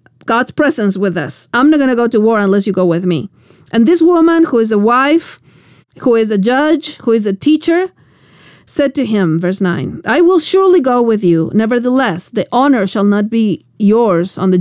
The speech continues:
journey that you're about to take, for the Lord will sell Sisera into the hands of a woman." And she was not talking about herself. A, a woman,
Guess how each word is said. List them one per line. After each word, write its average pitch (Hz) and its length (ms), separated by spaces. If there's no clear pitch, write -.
journey 170 260
that 175 180
you're 185 180
about 175 180
to 180 80
take, 190 360
for - 180
the 180 180
Lord 190 180
will 185 100
sell 185 240
Sisera 185 480
into 185 180
the 180 200
hands 180 240
of 196 140
a 202 80
woman." 160 400
And 165 300
she - 140
was 233 160
not 233 120
talking 214 220
about 170 160
herself. 170 640
A, 160 160
a 185 120
woman, 190 460